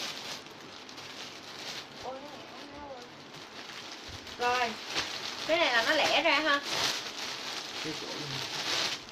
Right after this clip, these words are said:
Speaker 1: Phù Thủy đáng yêu với lại Nguyễn Bình Yên. Rồi hết
Speaker 2: Ok.
Speaker 1: nha. Vừa, vừa đủ luôn. Rồi cái này là nó, nó, nó cái dây nó vậy nè ha.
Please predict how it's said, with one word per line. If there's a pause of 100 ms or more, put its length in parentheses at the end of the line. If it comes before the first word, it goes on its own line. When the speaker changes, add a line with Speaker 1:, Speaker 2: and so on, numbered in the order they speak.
(400)
Speaker 1:
Phù
Thủy
đáng
yêu
với
lại
Nguyễn
Bình
Yên.
Rồi
hết
Speaker 2:
Ok.
Speaker 1:
nha. (260)
Vừa,
vừa
đủ
luôn. (260)
Rồi
cái
này
là
nó,
nó,
nó
cái
dây
nó (100)
vậy
nè
ha.